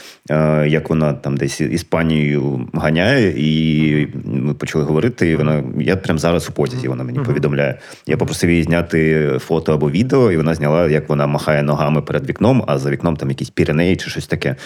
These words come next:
Speaker 2: Мгм.
Speaker 1: І я прям ледве не заридав, настільки
Speaker 2: Мгм.
Speaker 1: це з минулого життя така без-, без-, беззаботність.
Speaker 2: Мгм.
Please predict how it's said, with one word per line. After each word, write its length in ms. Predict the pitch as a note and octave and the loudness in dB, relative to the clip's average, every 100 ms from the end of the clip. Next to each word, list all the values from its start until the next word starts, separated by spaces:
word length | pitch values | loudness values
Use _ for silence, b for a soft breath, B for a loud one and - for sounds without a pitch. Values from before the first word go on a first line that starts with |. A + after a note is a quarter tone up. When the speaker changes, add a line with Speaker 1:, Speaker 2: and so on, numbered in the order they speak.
| B | B
Speaker 2:
Мгм. 240 | B2 C3+ | -4 0
Speaker 1:
І 100 | E2 | 2
я 300 | D#2 F2 F2 | 2 4 2
прям 380 | E2 - D#2+ D2+ | 2 0 0 2
ледве 380 | D#2 D2+ D2+ D2+ | 2 0 0 0
не 240 | D2 D2+ | 0 0
заридав, 540 | D2+ D2+ D2 C#2+ C#2+ - | 0 -2 0 -2 -2 -2
настільки 400 | D2+ D2 A#2 D2 | -4 -2 -2 -2
Speaker 2:
Мгм. 80 | D2+ | -2
Speaker 1:
це 260 | D2+ C#2+ C2+ B B B | -2 -2 -4 B B B
з 120 | C#2 C#2 | -8 -2
минулого 320 | C#2+ D2 C2+ | 0 0 -2
життя 300 | C2 D2 D2+ | -2 -2 0
така 300 | - C2+ C2 | -2 -4 -6
без-, 420 | - B1 - C2+ | -6 -6 -4 -4
без-, 480 | C2+ D2+ D2 - D2 F2 | -4 -4 -4 -4 -6 -2
беззаботність. 1000 | E2 D2+ D#2+ B1+ D2 - C#2 - - - - | -2 0 -4 -2 -4 -4 -6 -8 -12 -10 -4
Speaker 2:
Мгм. 400 | C3+ C3 C#3 | -2 -2 -4